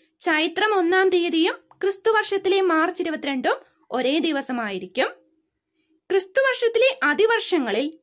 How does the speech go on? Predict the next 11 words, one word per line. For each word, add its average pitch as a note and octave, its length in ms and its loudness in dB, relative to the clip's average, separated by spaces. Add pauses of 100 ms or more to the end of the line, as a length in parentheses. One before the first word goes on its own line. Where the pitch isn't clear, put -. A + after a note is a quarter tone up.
(100)
ഇത് G#4 240 -2 (140)
മാർച്ച് F4+ 420 2
ഇരുപത്തൊന്നായിരിക്കും. D#4 840 -2 (440)
അപ്പോൾ D#4+ 200 -2
അതിവർഷം G4+ 560 0 (100)
വരുമ്പോൾ F4+ 320 2
എന്താവുന്നു? C4 760 -2
മാർച്ച് C4 360 -4
ഇരുപത്തൊന്നായിരിക്കും. A#3 960 -4 (760)
ശകവർഷത്തിലെ A#4 1080 2
അതിവർഷങ്ങളിൽ C#4+ 880 -2